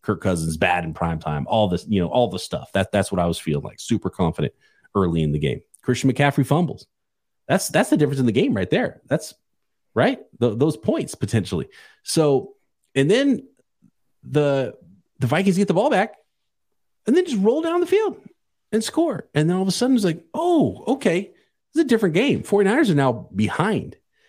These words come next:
And, and Croc, I wanna pause right there because being behind for the forty-niners is a new feeling. And so far, they haven't proven that they can play from behind. So I wanna talk about that.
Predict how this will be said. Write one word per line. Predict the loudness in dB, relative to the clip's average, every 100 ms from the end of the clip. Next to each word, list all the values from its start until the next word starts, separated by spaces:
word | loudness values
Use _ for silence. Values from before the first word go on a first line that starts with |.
| _ _ _ -2
And, | 2 2 2
and | 0 0
Croc, | 0 0 2
I |
wanna | 2 0
pause | 0 2 2
right | 0
there | 0 -2
because | -2 0 0 -2
being | -2 0 2 0
behind | -2 -2 -2 2 0 0
for | -4
the |
forty-niners | -2 0 2 2 2 0
is | 0 0
a |
new | 2 2 0
feeling. | -2 -4 -4 -10 _ _ _ _ _ _ -2
And | 0 0
so | 0 0
far, | 0 0 2 2 2 0
they | -2
haven't | 0 0 0 0
proven | -2 0 0
that | 0 -2
they | -2 -4
can | -6 -6 -2 2 0
play | -2 -4 -4 -4 -12 _
from | _ -2 0
behind. | -2 -4 -8 -14 _
So | -4 0
I |
wanna | 0
talk | 0 0
about | 0 -2 0
that. | 0 0